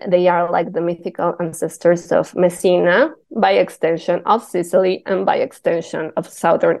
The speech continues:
Italy. So they are danced, like,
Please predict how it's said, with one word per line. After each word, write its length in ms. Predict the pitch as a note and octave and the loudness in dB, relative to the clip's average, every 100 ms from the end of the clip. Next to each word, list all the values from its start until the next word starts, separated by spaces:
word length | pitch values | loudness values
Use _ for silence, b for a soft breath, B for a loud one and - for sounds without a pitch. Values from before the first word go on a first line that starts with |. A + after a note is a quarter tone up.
| A3 | -2
Italy. 480 | G#3+ F3 D3+ D3 _ _ | 0 0 -2 -6 _ _
So 640 | - A3+ G#3 G3+ G#3 G#3 _ _ - | -2 4 6 6 4 -2 _ _ -2
they 280 | A3 G#3+ A3 | 4 4 6
are 120 | G3 | 2
danced, 380 | F3 F3 F#3 G3 | 2 0 2 2
like, 220 | G3 E3 | 2 0